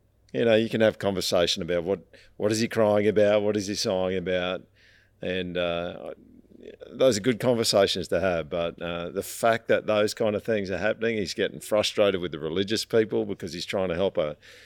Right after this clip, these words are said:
a, a guy with a, a kind of a wrecked hand. Um, uh, you know, th-, those kind of emotions that we see, um,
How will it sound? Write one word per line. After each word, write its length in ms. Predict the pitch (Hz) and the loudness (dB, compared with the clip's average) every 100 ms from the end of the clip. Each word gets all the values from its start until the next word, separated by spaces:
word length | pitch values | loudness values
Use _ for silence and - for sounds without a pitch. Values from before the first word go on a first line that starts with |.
| - - - - | -20 -20 -14 -8
a, 200 | 104 - | -6 -4
a 80 | 101 | -4
guy 380 | 95 107 107 104 | 4 6 8 6
with 220 | 95 92 | 2 0
a, 280 | 90 87 85 _ _ _ - 76 - - | 0 -2 -6 _ _ _ -14 -12 -12 -12
a 60 | |
kind 180 | - 110 | -6 -4
of 60 | 85 | -2
a 60 | 85 | 0
wrecked 360 | 92 104 - | 4 4 2
hand. 560 | 80 101 113 113 117 113 _ - | -2 2 4 4 0 -8 _ -12
Um, 680 | 95 90 90 87 87 90 - _ 73 | -6 -4 -4 -4 -8 -10 -14 _ -16
uh, 80 | - - - | -16 -14 -8
you 180 | 120 107 | -2 0
know, 200 | 95 95 | 0 0
th-, 340 | 92 - 85 | -4 -6 -4
those 280 | 107 120 127 | 0 2 2
kind 240 | - 113 | 2 2
of 140 | 101 85 | 2 0
emotions 840 | 87 92 95 113 - 131 135 - | -2 2 4 4 2 -2 -2 -2
that 180 | 123 107 | 0 2
we 100 | 120 | 0
see, 520 | - 135 123 127 123 - _ _ _ _ _ - | 0 0 0 0 -4 -10 _ _ _ _ _ -12
um, 640 | 104 98 92 87 85 85 | -8 -4 -4 -6 -8 -10